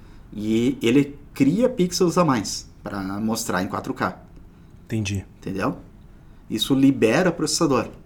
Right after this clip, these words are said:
Speaker 1: e faz com que você ganhe daí em performance. Você consegue criar muito mais frames.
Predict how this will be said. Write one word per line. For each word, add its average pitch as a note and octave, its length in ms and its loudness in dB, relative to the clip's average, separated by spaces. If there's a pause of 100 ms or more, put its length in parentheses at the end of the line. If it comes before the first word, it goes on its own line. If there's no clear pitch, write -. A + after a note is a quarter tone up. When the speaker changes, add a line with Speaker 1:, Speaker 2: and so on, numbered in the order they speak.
(520)
Speaker 1:
e - 60 -6
faz A#2+ 360 -2
com C#3+ 140 2
que A#2+ 220 -4
você A#2+ 260 -2
ganhe A2+ 360 4
daí B2 160 2
em B2+ 40 2
performance. B2+ 640 -2
Você - 100 -8
consegue A2 420 -4
criar A#2+ 260 0
muito A#2 260 0
mais C3+ 180 4
frames. G#2+ 540 -4